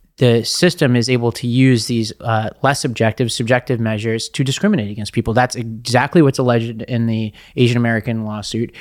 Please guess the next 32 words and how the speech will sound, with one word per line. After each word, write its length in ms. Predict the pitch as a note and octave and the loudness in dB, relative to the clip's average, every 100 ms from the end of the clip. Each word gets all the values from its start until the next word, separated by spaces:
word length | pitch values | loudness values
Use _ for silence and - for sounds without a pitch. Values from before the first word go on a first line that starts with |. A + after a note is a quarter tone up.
| - | -4
They 80 | B2+ | 0
basically, 580 | A2 - C3+ C3+ A#2+ A2+ - - - | 0 0 -2 0 0 -2 -10 -20 -16
the, 320 | A2+ B2 A2 | -2 0 2
the 100 | C3+ | 0
test 380 | A#2+ - D#3+ - | -2 -2 -2 0
scores 340 | D3+ C3+ B2 | 2 2 2
of 140 | A#2+ A#2+ | 0 0
Asian 200 | C3 B2+ | 0 0
Americans 440 | B2 A#2+ B2+ A2 | 2 2 0 -2
were 120 | A2+ A#2 | -4 4
inconvenient 640 | D3+ D#3 D#3 A#2 A2 A#2 | 4 4 2 0 -2 -6
to 60 | G#2+ | -4
Harvard, 300 | A#2+ A#2+ B2+ | -2 -2 -2
so 160 | C3 | 0
they 280 | A#2 A#2 A2+ - | 2 0 -2 -4
allegedly 500 | A2+ B2 A2+ A2+ B2 | 0 2 2 2 2
used 260 | B2+ C3 B2 | 4 4 2
a 60 | |
whole 140 | A#2+ A#2+ | 0 0
bunch 180 | A#2 | 0
of 80 | C3 | 2
other 220 | B2+ B2 | 2 2
stuff 500 | A#2+ - - A#2+ - - - - - | 0 -2 0 0 -2 -12 -20 -20 -4
that 140 | B2 G#2 | -2 0
wasn't 320 | C#3 C3+ A2+ | 0 0 -2
quantifiable 840 | C#3 A#2+ G#2 C3+ C3 A2+ A2+ - - - - - | 2 2 2 2 2 2 -2 -4 -8 -20 -18 -2
to 380 | D3 B2+ A#2+ - - | 4 4 4 0 -8
try 180 | - C3+ | -2 0
to 80 | G#2+ | 0
get 280 | G#2+ B2 | 0 0
those 160 | C3+ A2+ | 2 0
people 260 | C#3+ B2 | 0 -2